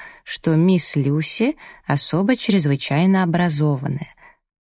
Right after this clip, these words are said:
Иного мнения держался лишь мсье Эммануэль, который одному ему известным, а для меня непостижимым путем составил себе довольно правильное представление о моих истинных талантах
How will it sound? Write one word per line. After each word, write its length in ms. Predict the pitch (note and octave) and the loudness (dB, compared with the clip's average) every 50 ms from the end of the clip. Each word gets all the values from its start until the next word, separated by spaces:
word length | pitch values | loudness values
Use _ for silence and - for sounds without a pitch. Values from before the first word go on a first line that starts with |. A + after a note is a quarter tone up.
| _ _ _ _ | _ _ _ _
Иного 440 | - - C#4+ F4+ F#4 D#4 G3 C#3+ C#3 | -6 -4 -2 0 0 0 0 0 0
мнения 500 | C3+ C3+ C3 C3 B2+ B2 A#2+ B2 B2+ C3 | 0 0 2 0 0 0 -2 -2 -2 0
держался 680 | B2+ D3+ D3+ D3 D#3+ F3 A#3 C4+ D4+ C#4+ - - - A#3 | 0 0 0 0 0 0 0 0 0 -2 -4 -2 0 0
лишь 260 | A3 A3 G#3+ - - | 2 2 0 0 0
мсье 460 | - F#3+ F3 - - - F3+ F#3 F#3 F3 | 0 0 0 0 -2 -2 0 0 2 2
Эммануэль, 720 | E3+ E3 E3 D#3+ D#3 D3+ D3 C3+ B2 A2 - - - - - - - - - - | 2 4 4 4 4 4 2 2 0 -2 -4 -6 -8 -12 -16 -18 -20 -20 -20 -12
который 340 | - - - - C#3 C#3+ C#3 | -10 -8 -4 -2 0 2 2
одному 320 | C3+ B2 C3+ C#3+ C#3+ C#3+ C#3 | 2 2 2 2 4 4 4
ему 320 | C#3+ C#3+ C#3+ C#3+ C3+ C3 | 4 4 4 4 2 2
известным, 640 | B2 A#2+ C3+ C3 D3 D3+ C#3 - - - B2+ B2 B2 | 0 0 0 2 2 2 0 0 -2 -2 -2 -2 -2
а 60 | A#2+ | -2
для 160 | A#2+ B2+ C3 | -2 -2 -2
меня 200 | C3 C3 C3+ C3 | 0 0 0 0
непостижимым 840 | B2+ C3 C3 - D3 C#3+ - - - C#3+ B2 B2+ A#2 A2+ A2+ A#2+ A#2+ | 0 0 0 -2 -2 -4 -2 -2 -2 -2 -2 -2 -4 -4 -4 -4 -6
путем 540 | A2+ - B2 B2+ - - - B3 D4+ D4 C#4+ - - - - - | -6 -6 -8 -8 -6 -4 -2 0 0 0 -2 -4 -16 -20 -20 -18
составил 540 | - - - A#3 A#3 - - F#4+ E4 D4 C4+ | -14 -6 -4 -4 -4 -2 -2 0 0 2 0
себе 240 | - - - G3 G3 | 0 -2 -2 0 0
довольно 400 | F#3 G3 G#3 B3 C4+ B3 A3 G3 | 2 2 2 2 2 4 2 0
правильное 680 | - - A3 A3+ G3+ D#3 C3+ B2+ A#2+ B2 B2 B2+ B2+ | 0 0 0 2 2 2 2 0 0 0 0 0 0
представление 880 | B2 - D3 D3 - - - - G3 G#3+ B3 D#4+ D#4 D4+ C#4 B3+ A#3+ A3+ - - - - - - - | -2 -2 -2 -2 -2 -4 -4 -2 -2 -2 0 2 4 4 4 4 4 2 0 -6 -16 -16 -14 -6 0
о 100 | G#3 A3 | 2 2
моих 340 | A#3+ B3 C4 C4 A3 - | 4 4 2 2 2 2
истинных 520 | A#3 A#3 - - - - G3 F#3+ F3+ D#3 - | 0 0 0 0 0 2 2 2 2 0 -2
талантах 680 | - G3 G#3 G3 D3 - - C#3+ C#3+ - C#3 - - | -2 0 2 2 0 0 -2 -6 -8 -8 -10 -10 -10